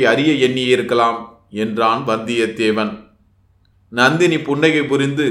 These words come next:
"பெரிய பழுவேட்டரையரிடம் நீர் பயப்பட வேண்டாம். அவர் உம்மை கடித்து தின்றுவிடாமல் நான் பார்த்து கொள்கிறேன்,"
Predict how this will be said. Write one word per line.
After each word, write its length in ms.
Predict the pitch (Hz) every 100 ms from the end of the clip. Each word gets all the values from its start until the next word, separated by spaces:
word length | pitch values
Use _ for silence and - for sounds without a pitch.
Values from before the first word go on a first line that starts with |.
| 98 - - _ _
"பெரிய 360 | 127 147 190
பழுவேட்டரையரிடம் 1000 | 170 165 165 160 151 147 143 143 139 135
நீர் 280 | 123 135 110
பயப்பட 460 | 107 127 143 165
வேண்டாம். 460 | 139 135 123 120 113 - - _ _ _
அவர் 300 | - 123 135
உம்மை 400 | 127 127 127 123
கடித்து 380 | 120 117 160 170
தின்றுவிடாமல் 760 | 156 143 135 135 131 131 143 175
நான் 280 | 110 127 147
பார்த்து 320 | 139 135 147
கொள்கிறேன்," 520 | 131 123 123 120 104